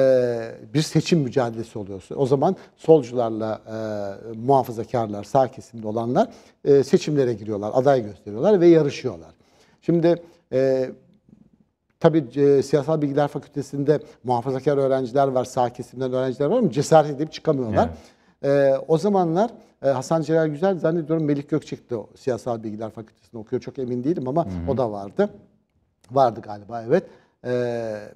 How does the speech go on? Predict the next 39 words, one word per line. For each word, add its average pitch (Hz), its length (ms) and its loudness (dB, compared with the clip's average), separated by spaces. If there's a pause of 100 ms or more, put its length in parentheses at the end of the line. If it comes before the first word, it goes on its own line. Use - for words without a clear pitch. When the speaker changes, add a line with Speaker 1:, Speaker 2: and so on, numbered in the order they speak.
(120)
Speaker 1:
birlikte 175 480 2
bir 170 80 -4
karar 165 260 4
alıyorlar 120 480 -2 (320)
ve 139 160 0
diyorlar 175 280 4
ki 147 140 -2
biz 135 160 -2
bir 139 60 -8
mücadele 139 500 2
başlatalım. 104 460 -12
Hasan 123 300 -4
Celal 123 280 -2
Güzel 127 320 -2
ve 131 80 -2
şey, 131 160 -6 (220)
Hasan 156 320 0
Bey 170 80 4
yine 160 180 2
o 139 120 -4
zaman 156 320 -2 (140)
yine 139 200 0
tombul, 131 360 -2
şişman. 123 520 -6 (100)
Speaker 2:
Evet. 90 280 0
Speaker 1:
E, - 20 0
evet, 127 400 -2
toplu 135 320 -4
yani 107 380 -4
diyelim. 123 320 -2 (320)
E, 131 60 2 (240)
ve 208 140 2 (340)
bir 135 200 2
hayli 180 380 2
şey 170 200 4
oluyor. 107 380 -2 (260)
Mücadele, 147 580 2
e, 123 360 -4
kızışıyor 147 720 0